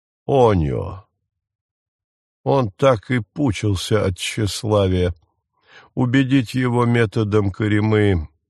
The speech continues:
оказалось несложно. Пистоль переходил от отца к сыну долгие годы и был чем-то вроде семейной реликвии. Но моему новому знакомцу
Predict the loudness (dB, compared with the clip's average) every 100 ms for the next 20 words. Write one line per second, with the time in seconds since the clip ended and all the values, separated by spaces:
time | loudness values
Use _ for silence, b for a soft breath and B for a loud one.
0 | _ -4 -4 -2 0 2 2 0 -4 -4
1 | -4 -4 -4 -2 -2 -4 -10 -14 -20 _
2 | _ -8 -6 -4 -2 -2 -2 -2 -2 -4
3 | -2 0 0 0 -2 -2 -2 -2 -2 -6
4 | -2 0 0 0 0 0 0 0 -2 -2
5 | 0 0 0 -2 -2 -2 -2 -2 0 0
6 | 0 0 0 -2 -2 0 2 2 2 2
7 | 2 0 -2 -4 -4 -4 -2 -4 -10 b
8 | b b b b b b -4 0 0 0
9 | 0 0 0 2 2 4 2 2 0 2
10 | 0 0 0 0 0 -2 0 0